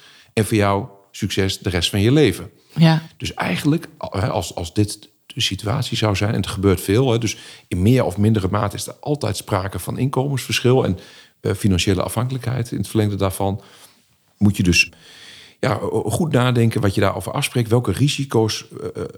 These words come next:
Speaker 1: eh, eh, horen daarbij? In dit geval past dus eigenlijk dat risico niet bij jouw financiële positie. En, eh, eh, moet je eigenlijk op je, toch wel op je strepen staan en met je partner in gesprek gaan en zeggen van: "Hey,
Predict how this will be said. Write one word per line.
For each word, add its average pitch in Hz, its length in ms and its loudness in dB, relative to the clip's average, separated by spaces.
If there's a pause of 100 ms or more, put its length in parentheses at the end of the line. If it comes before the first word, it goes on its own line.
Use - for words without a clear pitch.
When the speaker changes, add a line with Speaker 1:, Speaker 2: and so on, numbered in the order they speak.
Speaker 1:
eh, 101 180 -2
eh, 98 240 -4
horen 98 300 2
daarbij? 92 500 0 (240)
In 92 100 -2
dit 113 140 4
geval 92 320 -2
past - 260 -4
dus 98 120 -4
eigenlijk 95 460 -6
dat 90 200 -6
risico 92 360 -2
niet 107 280 2
bij 123 100 4
jouw 120 140 0
financiële 107 460 0
positie. 95 600 -2 (560)
En, 90 380 2
eh, 85 260 -2
eh, - 60 -4 (220)
moet 101 200 0
je - 100 -6
eigenlijk 98 400 -4 (460)
op 117 180 0
je, 95 200 -4
toch - 200 -4
wel 107 100 -2
op - 180 -6
je 98 80 -4
strepen 156 420 -2
staan 87 460 -4
en 101 140 -2
met 95 120 0
je - 80 -2
partner 135 380 -2
in 92 100 -6
gesprek 135 340 -4
gaan 101 200 -6
en 98 80 0
zeggen 95 220 0
van: 92 120 -2
"Hey, 117 340 2